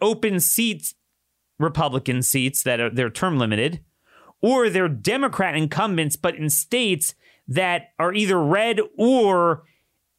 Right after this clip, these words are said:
in a midterm, especially with the Democrats, uh, you know, they're gonna be so unpopular and so much with overreach. If you look at the map in twenty ten, we did very well in all, all of these states. We actually won all of these states.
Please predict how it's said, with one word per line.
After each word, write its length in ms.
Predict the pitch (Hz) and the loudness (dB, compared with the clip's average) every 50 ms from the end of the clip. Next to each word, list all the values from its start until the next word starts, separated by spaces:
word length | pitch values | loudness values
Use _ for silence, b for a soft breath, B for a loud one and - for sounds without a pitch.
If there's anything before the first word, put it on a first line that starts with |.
| - | -4
in 100 | - 190 | -2 0
a 60 | 196 180 | 2 2
midterm, 640 | 170 165 170 190 254 - - - 180 180 175 170 160 | 4 4 4 4 2 0 0 0 0 0 0 0 0
especially 800 | 151 - - - - 233 233 226 - 165 165 165 156 151 143 | -2 -2 -2 0 0 0 0 0 0 0 0 2 2 2 0
with 200 | 131 117 160 156 | 0 0 -2 -2
the 80 | 151 135 | -2 -2
Democrats, 560 | 120 160 170 175 165 - 170 160 147 143 - - - - - - - - - - - - | -2 -2 -2 -2 -2 -2 -2 -2 -2 -4 -6 -6 -8 -8 -8 -10 -18 -20 -20 -18 -6 -4
uh, 40 | 143 | -2
you 100 | 151 135 | 0 0
know, 280 | 127 123 101 82 135 139 | 0 0 0 0 0 0
they're 120 | 127 160 160 | 0 0 0
gonna 120 | 156 156 | 0 0
be 120 | 147 151 | 0 0
so 240 | 135 - - 190 185 | 0 0 0 2 2
unpopular 760 | 175 156 143 143 175 185 170 - 139 123 117 113 113 107 - _ _ _ _ | 0 0 0 0 0 0 0 0 0 0 2 0 0 -2 -4 _ _ _ _
and 160 | - 139 139 131 | -6 -6 -2 -2
so 200 | - - 185 190 | 0 0 0 0
much 200 | 180 170 139 - | 0 -2 -2 -2
with 120 | 151 151 | 0 2
overreach. 560 | 151 170 185 156 143 139 127 123 120 - - B B B B | 2 2 2 2 2 2 0 0 -2 -4 -10 B B B B
If 140 | - 127 139 | -6 -2 0
you 100 | 151 147 | 0 2
look 160 | 170 175 180 | 2 0 0
at 80 | 165 | 0
the 80 | 143 143 | -2 0
map 260 | 143 151 156 151 151 | 0 0 -2 -2 -2
in 80 | 147 139 | -2 -4
twenty 320 | - - 156 147 131 117 | -2 -2 -2 0 0 -2
ten, 600 | 117 - - 180 190 175 139 120 120 120 113 b b b b b | -4 -4 -4 -2 -2 0 -2 -2 -2 -2 -4 b b b b b
we 160 | 127 139 139 | -2 -2 0
did 220 | 120 165 160 139 | 2 0 0 0
very 260 | 113 143 156 151 147 135 | 0 0 0 0 0 0
well 320 | 123 143 165 170 156 143 | 0 2 0 0 0 0
in 80 | 135 127 | -2 0
all, 340 | 127 143 143 139 139 131 131 | 0 0 0 0 0 -2 -2
all 240 | - - 139 143 135 | 0 0 0 0 0
of 80 | 120 | 0
these 180 | 120 120 113 - | 0 0 0 0
states. 260 | - 175 160 127 - | 0 0 -2 0 0
We 80 | 139 131 | -2 -2
actually 220 | 123 - 131 117 | -2 -2 -2 -2
won 300 | 104 113 131 165 175 151 | 0 0 0 0 0 0
all 180 | 131 123 117 110 | 0 0 -2 0
of 40 | |
these 220 | 107 117 113 110 - | 0 0 0 0 0
states. 540 | - - 196 160 101 98 92 - - - | 0 0 0 0 0 -2 -4 -4 -6 -8